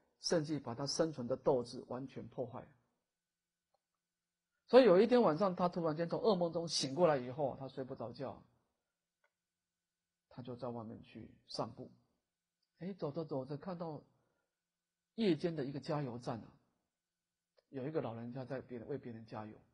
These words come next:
他就走过去了，他说：“你整天这样加油，不会很累吗？”他说：“不会啊，我在服务人群，很快乐啊。”然后这个老人家加油完以后，就跟这个年轻人这个单聊，他说：“我看你好像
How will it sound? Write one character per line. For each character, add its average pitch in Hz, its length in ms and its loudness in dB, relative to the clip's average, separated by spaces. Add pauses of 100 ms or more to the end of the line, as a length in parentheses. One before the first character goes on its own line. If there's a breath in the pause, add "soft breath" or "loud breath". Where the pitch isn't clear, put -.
(2250)
他 - 120 -16
就 143 80 -8
走 113 180 -10
过 131 160 -12
去 117 220 -14
了， - 100 -18 (320)
他 175 80 -16
说 185 160 -10
：“你 113 400 -12 (320)
整 120 160 -12
天 156 140 -8
这 165 80 -8
样 139 160 -6
加 139 180 -6
油， 120 240 -10
不 127 100 -14
会 127 80 -10
很 110 200 -14
累 135 160 -4
吗？” 107 120 -16 (460)
他 196 80 -16
说 220 140 -12
：“不 214 100 -6
会 233 180 -6
啊， 190 160 -10 (300)
我 156 140 -12
在 214 100 -12
服 185 220 -10
务 196 80 -4
人 165 180 -6
群， 127 260 -10
很 120 140 -12
快 147 220 -10
乐 131 140 -10
啊。” 110 120 -18 (1300)
然 170 120 0
后 226 140 6
这 247 80 4
个 226 60 6
老 156 140 6
人 170 100 2
家 202 180 4
加 196 160 4
油 180 140 8
完 147 200 2
以 135 80 -2
后， 156 140 0
就 151 100 -6
跟 160 200 -8
这 165 100 -8
个 147 100 -4
年 139 200 -4
轻 156 160 -8
人 127 100 -8
这 151 80 -10
个 139 100 -8
单 147 300 -4
聊， 113 140 -8
他 165 100 -8
说 214 120 -6
：“我 185 140 -2
看 190 300 -4
你 120 120 -8
好 110 120 -10
像 147 180 -12